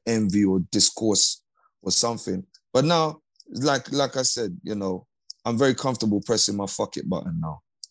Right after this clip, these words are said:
You know what I'm saying? I'm, I'm not necessarily bothered about how one, one might feel,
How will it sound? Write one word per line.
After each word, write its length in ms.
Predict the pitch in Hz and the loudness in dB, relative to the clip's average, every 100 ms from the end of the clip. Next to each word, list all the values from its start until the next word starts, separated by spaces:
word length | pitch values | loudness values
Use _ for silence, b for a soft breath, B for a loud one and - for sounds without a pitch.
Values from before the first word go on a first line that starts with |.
| - | -4
You 140 | 85 | 2
know 80 | 95 | 4
what 80 | 76 | 6
I'm 60 | |
saying? 400 | 87 101 92 87 - _ _ _ _ | 4 6 4 2 -2 _ _ _ _
I'm, 200 | 101 110 - | 2 2 4
I'm 140 | 110 110 | 2 2
not 140 | 80 | 4
necessarily 640 | 104 - - - 95 95 | 4 6 4 2 0 0
bothered 320 | 85 98 92 | 0 -2 -2
about 260 | 92 87 87 - | -4 -4 -8 -8
how 140 | 92 | -6
one, 340 | 90 90 90 - _ _ | -4 -4 -6 -8 _ _
one 300 | 95 98 92 | -6 -2 -2
might 180 | 87 76 | -2 -4
feel, 500 | - - 90 87 | -4 2 2 2